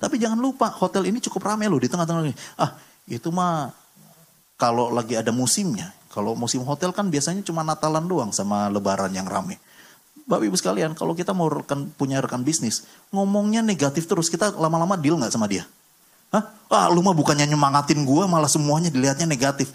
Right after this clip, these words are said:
Kita cari partner, partner bisnis lain, betul kan? Sama seperti kita dengan Tuhan, saudara.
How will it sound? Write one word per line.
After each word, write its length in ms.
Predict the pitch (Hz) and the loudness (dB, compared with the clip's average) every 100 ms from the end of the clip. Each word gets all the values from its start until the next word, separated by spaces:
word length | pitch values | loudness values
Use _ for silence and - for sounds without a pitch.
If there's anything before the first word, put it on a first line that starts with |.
| - | -12
Kita 240 | - 208 - | -4 -2 0
cari 240 | 190 202 | 0 0
partner, 320 | 180 185 170 | -2 -4 -4
partner 320 | - 160 160 | -2 0 0
bisnis 240 | 147 135 151 165 | 0 -2 0 0
lain, 240 | 143 107 | 0 0
betul 160 | - 233 | 2 2
kan? 160 | 415 - - - - _ _ _ | 0 -6 -20 -20 -20 _ _ _
Sama 480 | - - 208 247 - | -4 2 2 2 -2
seperti 560 | 220 196 - 180 202 208 | -2 -2 0 -2 -2 -4
kita 240 | 202 202 | -4 0
dengan 240 | 196 196 196 | 0 0 0
Tuhan, 320 | 226 185 185 | 0 0 0
saudara. 480 | - 101 - - | -2 -2 -4 -6